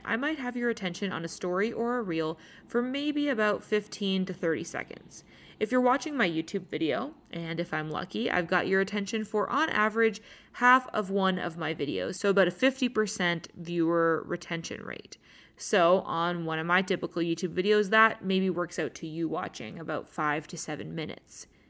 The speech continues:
Whereas over here on podcasts, which tend to be in the thirty to forty-five minute range, on average, I'm keeping your attention for ninety-five percent of the entire episode. So basically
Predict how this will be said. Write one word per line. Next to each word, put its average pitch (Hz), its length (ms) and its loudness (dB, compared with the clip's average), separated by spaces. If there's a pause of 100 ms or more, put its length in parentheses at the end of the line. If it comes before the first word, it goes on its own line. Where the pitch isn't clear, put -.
(460)
Whereas 240 540 6 (160)
over 180 220 0
here 165 180 -4
on 147 160 -4
podcasts, 254 800 -2 (220)
which 190 240 0
tend 196 240 0
to 185 60 2
be 240 240 0
in 180 160 0
the 175 80 2
thirty 170 500 0
to 170 80 0
forty-five 165 640 -4
minute 277 280 -2
range, 190 440 0 (360)
on 269 300 2
average, 196 540 2
I'm 220 240 -2
keeping 262 360 -6
your 190 220 2
attention 170 520 -4 (200)
for 180 220 -4
ninety-five 165 920 -2
percent 156 560 -8
of 160 180 -16
the 156 120 -4
entire 156 520 -6
episode. - 680 -10 (480)
So 269 360 2
basically 254 840 -2